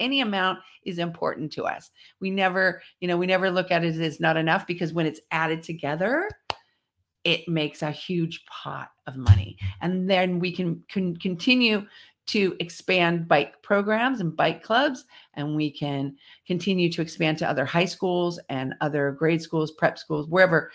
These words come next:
all over San Diego, because the need is super high throughout all the schools,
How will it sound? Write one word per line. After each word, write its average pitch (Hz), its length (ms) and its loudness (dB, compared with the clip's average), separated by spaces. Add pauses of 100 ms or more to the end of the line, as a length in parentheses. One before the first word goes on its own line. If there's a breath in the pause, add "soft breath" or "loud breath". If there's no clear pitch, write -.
(360 loud breath)
all 196 200 8
over 170 180 4
San 165 260 0
Diego, 143 420 2
because 165 300 0
the 165 80 2
need 160 260 4
is 156 180 -2
super 160 560 0
high - 420 -4 (260)
throughout 147 460 0 (120)
all 139 200 2
the 131 120 -6
schools, - 520 -10